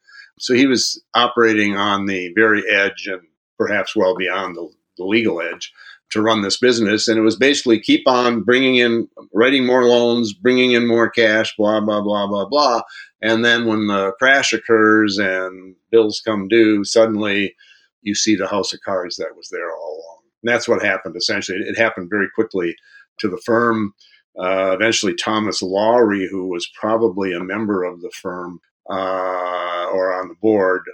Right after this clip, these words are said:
um, took over the, the building and tried to, um, wind down the business, which went into bankruptcy and was ultimately dissolved.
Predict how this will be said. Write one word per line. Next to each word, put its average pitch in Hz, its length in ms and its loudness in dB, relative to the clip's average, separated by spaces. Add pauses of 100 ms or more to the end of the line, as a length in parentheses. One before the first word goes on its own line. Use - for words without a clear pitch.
um, 87 460 -10
took 113 160 -4
over 92 260 -2
the, 85 260 -8 (180)
the 92 100 -10
building 92 500 -4
and 82 300 -14
tried 92 320 -2
to, 87 340 -8
um, 87 380 -12 (280)
wind 101 280 0
down 98 260 0
the 92 80 -8
business, 95 480 -4
which 87 160 -12
went 92 160 -6
into 85 200 -14
bankruptcy 85 720 -8
and 82 180 -16
was - 140 -12
ultimately 87 760 -12
dissolved. - 540 -12